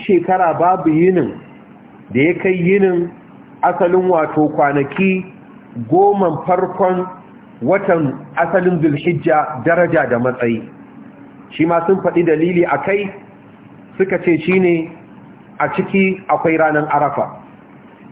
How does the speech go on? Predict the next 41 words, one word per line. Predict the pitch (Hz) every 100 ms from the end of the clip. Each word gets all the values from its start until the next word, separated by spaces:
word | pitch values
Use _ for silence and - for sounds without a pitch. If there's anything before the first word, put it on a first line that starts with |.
| -
wanda | 123 147 139
rana | 160 170 175
ce | 170
wanda | 160 151
za | 147 156
mu | 147
ji | 135
falalanta | 160 156 160 165 160 147
a | 135
gaba | 127 123
kaɗan. | 135 117 90 - - - - - - - - 98
Wancan | 139 226 233 214 -
kuma | 208 208 196 - - - - - - 117
goma | 175 226 214 -
ta | 208
uku | 240 240 180 - - - - - - - -
da | 139 170
su-, | 208 -
sahabbai | 220 196 226 233
ke | 220 165
girmama | 226 226 208 220
ta, | 233 262 247 - - - - -
saboda | 233 240 196 185
a | 170
ciki | - 233 233 240 240 - -
akwai | - 202 208 -
Ashura | 202 196 208 214 202
da | 165
Tasu'a. | 147 131 135 120 120 - - - - - - - -
Idan | 147 226 262
ba | 233
ku | 202
manta | 208 202 190
ba, | 185 196
kafin | 170 160 233 233
farlan-, | 240 240 233 165 -
an | 233 240
farlanta | 254 262 254 202 190 185
watan | 220 220
Ramadan | 175 170 165 202 190 165
ne, | 165